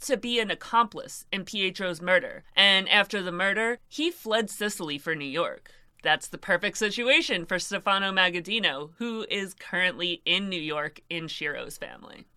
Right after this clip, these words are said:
As soon as Magadino gets word that he's on his way, he starts planning Cayozzo's murder. In nineteen twenty-one, Cayozzo's dead body was found in a cove of the Shark River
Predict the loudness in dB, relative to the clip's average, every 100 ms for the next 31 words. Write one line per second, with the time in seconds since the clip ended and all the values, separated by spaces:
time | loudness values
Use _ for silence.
0 | -2 0 0 0 -2 0 0 2 2 2
1 | 0 0 2 4 2 2 0 2 0 -2
2 | -2 0 0 0 0 2 2 -2 _ -2
3 | 2 4 2 0 2 4 4 0 -2 0
4 | 0 -4 -6 -6 -8 -8 -10 -16 _ _
5 | 0 2 2 0 -4 -4 -4 -4 -2 0
6 | 0 0 -6 2 4 4 2 -2 0 2
7 | 2 4 4 2 -2 -6 0 2 2 -2
8 | -4 -4 -4 -2 -2 -2 -8 -18 -4 -2
9 | -2 -2 -2 2 2 2 -2 -2 0 -6
10 | -10